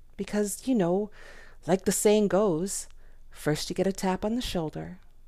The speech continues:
then a gentle nudge on the top of your head. And if you still are ignoring the signs, eventually an anvil is gonna drop on your head. Guys, don't make God drop an anvil on your head. He's busy.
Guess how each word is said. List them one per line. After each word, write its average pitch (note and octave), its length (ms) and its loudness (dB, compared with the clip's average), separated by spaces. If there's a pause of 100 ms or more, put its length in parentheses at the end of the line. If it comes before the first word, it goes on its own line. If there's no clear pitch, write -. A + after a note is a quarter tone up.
(460)
then C#3 140 -4
a F#3 60 0
gentle F#3 440 2
nudge D#3 440 2
on E3 100 -4
the F3+ 80 -6
top - 280 -8
of F3 120 -8
your G3+ 120 -2
head. B2 320 -6 (920)
And E3+ 120 2
if F3 160 2
you A#3 120 2
still G3 720 4 (140)
are - 180 -6
ignoring C3+ 460 0
the C3 60 -8
signs, C3 680 -4
eventually F3 840 0 (500)
an G3+ 140 2
anvil G#3 480 6
is C3+ 120 -4
gonna C3+ 200 -2
drop B2+ 300 -2
on B2 120 -4
your B2 140 -6
head. B2 240 -8 (1400)
Guys, A#3+ 320 -2 (440)
don't E4+ 200 2
make C3+ 240 0
God B2+ 240 -4
drop C3+ 260 -4
an - 100 -2
anvil D3+ 380 0
on E3 180 0
your E3+ 100 -2
head. F#3+ 280 -2 (640)
He's E4+ 240 -2
busy. G3+ 480 -4